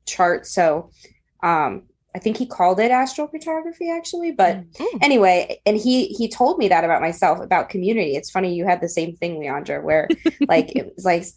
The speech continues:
Speaker 1: your purpose in this life is to figure out how to run communities.
Speaker 3: Mm.
Speaker 1: And it wasn't until he said that, and this was about a year ago when my business was really first starting, that I realized that he was spot on. Like, that's exactly what I was
Speaker 3: Yep.
Speaker 1: trying to do with this business. And it felt scattered at the time.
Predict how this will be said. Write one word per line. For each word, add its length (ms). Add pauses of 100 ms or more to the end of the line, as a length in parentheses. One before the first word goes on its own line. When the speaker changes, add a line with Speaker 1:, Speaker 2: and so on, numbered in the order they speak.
(120)
Speaker 1:
your 260
purpose 480
in 260
this 260
life 440
is 200
to 100
figure 260
out 140
how 160
to 180
run 320
communities. 680 (200)
Speaker 3:
Mm. 220
Speaker 1:
And 140
it 80
wasn't 280
until 180
he 100
said 300
that, 320 (340)
and 120
this 140
was 100
about 180
a 60
year 260
ago 460
when 120
my 120
business 360
was 140
really 240
first 240
starting, 400 (260)
that 100
I 40
realized 380
that 100
he 140
was 240 (480)
spot 320
on. 160
Like, 160
that's 160
exactly 480
what 180
I 80
was 140
Speaker 3:
Yep. 80
Speaker 1:
trying 380
to 100
do 180
with 140
this 160
business. 380
And 100
it 100
felt 160
scattered 480
at 120
the 60
time. 540